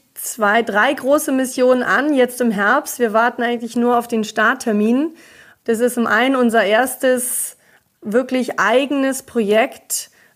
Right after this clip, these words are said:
was wir auf die Raumstation schicken. Da geht's um, äh, menschliche Leberzellen, ähm, an denen wir forschen und wirklich, äh, unsere Visionen versuchen voranzutreiben.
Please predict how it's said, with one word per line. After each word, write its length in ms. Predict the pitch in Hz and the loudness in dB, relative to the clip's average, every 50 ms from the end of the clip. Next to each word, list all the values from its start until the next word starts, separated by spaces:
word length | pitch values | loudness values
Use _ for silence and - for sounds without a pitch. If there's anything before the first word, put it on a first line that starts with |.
| _ _ | _ _
was 300 | - 226 220 220 220 - | -2 -2 0 0 0 0
wir 160 | 254 240 220 | 0 2 2
auf 80 | 226 226 | 0 -2
die 80 | 254 233 | -4 -2
Raumstation 640 | 220 233 254 254 - - 254 247 - - 247 240 | 0 0 0 0 0 -2 -2 -2 -2 -2 -4 -4
schicken. 380 | - - 269 254 - 262 247 240 | -2 -4 -6 -6 -4 -2 -2 0
Da 120 | 226 208 | 0 -2
geht's 440 | 196 214 226 233 226 233 - - - | -2 0 -2 -2 -2 -4 -8 -14 -16
um, 880 | - - - 214 214 220 220 220 214 220 214 214 214 214 214 220 - - - _ _ _ _ _ _ _ _ _ | -14 -4 0 2 4 4 4 2 2 2 2 2 2 0 -2 -4 -6 -14 -20 _ _ _ _ _ _ _ _ _
äh, 140 | - 214 208 | 0 0 2
menschliche 720 | 208 208 220 240 277 285 - - 254 247 247 - 240 226 | 2 2 2 2 0 -2 -2 -4 -4 -4 0 2 2 2
Leberzellen, 920 | 214 208 202 226 262 277 349 349 339 339 - - 311 294 302 311 330 349 381 403 403 381 392 - _ _ _ _ _ _ _ _ _ _ | 4 2 2 2 2 2 2 0 0 0 -2 -2 0 2 2 2 2 2 2 0 -2 -4 -10 -14 _ _ _ _ _ _ _ _ _ _
ähm, 240 | - 240 247 247 240 | 0 2 2 2 0
an 160 | 233 233 233 | 0 0 0
denen 180 | 220 247 247 254 | 0 0 2 2
wir 100 | 254 247 | 0 0
forschen 480 | 247 - 233 233 247 262 254 - 277 247 | 0 2 2 2 2 2 0 -4 -4 -2
und 200 | 226 226 220 208 | -2 -2 -2 -2
wirklich, 440 | 233 240 - 240 240 226 - - | -2 -2 -2 -4 -4 -4 -4 -4
äh, 400 | - 208 208 208 - - - - - - | -2 -2 -2 -2 -4 -6 -8 -10 -12 -12
unsere 340 | - - 233 233 220 233 214 | -6 -2 0 2 2 2 0
Visionen 460 | 214 220 185 185 214 226 240 262 262 | 0 -2 -2 2 2 4 4 2 0
versuchen 360 | 247 - 220 208 240 226 233 226 | -2 -4 -4 -4 -4 -4 -4 -4
voranzutreiben. 840 | 240 208 214 240 262 - 247 - - 254 240 240 240 247 262 | -4 -4 -2 -4 -4 -6 -8 -6 -2 2 2 2 2 0 -4